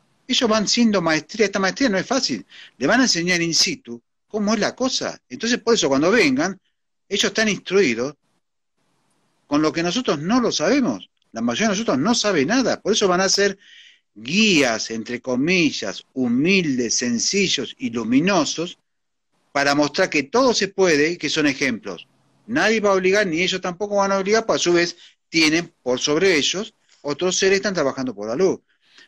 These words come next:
Pero imagínate la vida de ellos, es como si alguien de ellos ahora le dijeran, "Bueno,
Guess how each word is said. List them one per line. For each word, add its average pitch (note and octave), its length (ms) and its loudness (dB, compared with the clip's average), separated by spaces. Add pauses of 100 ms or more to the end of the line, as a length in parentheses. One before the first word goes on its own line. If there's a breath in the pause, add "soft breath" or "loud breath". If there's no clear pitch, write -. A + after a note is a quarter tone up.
Pero D#3 120 0
imagínate A#3 540 2
la F#3+ 140 4
vida A3+ 200 4
de A3 100 4
ellos, A#3+ 160 0
es G3 120 2
como E3 240 -6
si - 160 0
alguien A#3+ 320 2
de E3 120 2
ellos - 280 -2
ahora G#2 320 -6 (1040)
le C3 80 0
dijeran, C#3+ 340 0
"Bueno, B2 320 -2